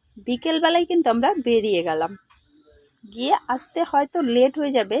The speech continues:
রাত হয়ে যাবে। বাবা কাজে গেছিল, বাবা পাঁচটা পর্যন্ত কাজ করলো, তারপরে কিন্তু আমরা রেডি হয়ে বেরিয়েছি। চলে আসলাম ময়নাগুড়ি, কারণ যেহেতু দিদাকে দেখতে যাব,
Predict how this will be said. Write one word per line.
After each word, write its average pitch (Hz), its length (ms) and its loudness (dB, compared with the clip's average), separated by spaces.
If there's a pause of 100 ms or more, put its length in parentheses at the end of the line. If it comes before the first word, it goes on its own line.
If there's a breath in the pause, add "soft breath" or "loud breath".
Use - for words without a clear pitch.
রাত 202 360 4
হয়ে 180 200 -8
যাবে। 170 200 -8 (580 soft breath)
বাবা 226 260 4
কাজে 294 300 2
গেছিল, 311 320 0 (200)
বাবা 208 220 0
পাঁচটা - 380 -4
পর্যন্ত 240 360 -4 (100)
কাজ 247 240 4
করলো, 269 320 2 (340)
তারপরে 220 480 2
কিন্তু 349 260 0
আমরা 202 240 2 (400)
রেডি 196 240 -2
হয়ে 285 200 0
বেরিয়েছি। 185 560 0 (540)
চলে 247 260 0
আসলাম 302 340 4 (140)
ময়নাগুড়ি, 190 520 2 (360)
কারণ 254 240 2
যেহেতু 285 320 0
দিদাকে 277 400 0
দেখতে 277 360 -2
যাব, 277 200 2